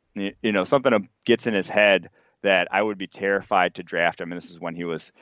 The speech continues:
thinking about coming out. He said, "I'd be terrified to draft him highly just because, uh, there's something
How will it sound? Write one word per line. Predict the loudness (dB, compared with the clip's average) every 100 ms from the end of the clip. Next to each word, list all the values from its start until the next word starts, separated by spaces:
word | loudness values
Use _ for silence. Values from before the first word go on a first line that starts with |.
| _ _
thinking | -4 -2 2
about | 2 4
coming | 0 0 2
out. | 2 2
He |
said, | 0 2
"I'd | 2
be | -2
terrified | -2 0 2 0 0
to |
draft | 0 0 0 -2
him |
highly | -4 0 2 0
just | -4 -10
because, | -14 -6 -4 -4 -6 -14 _ _ _
uh, | 0 4 4 4 0 -4
there's | -8 -4
something | -2 -2 0 0 0 -6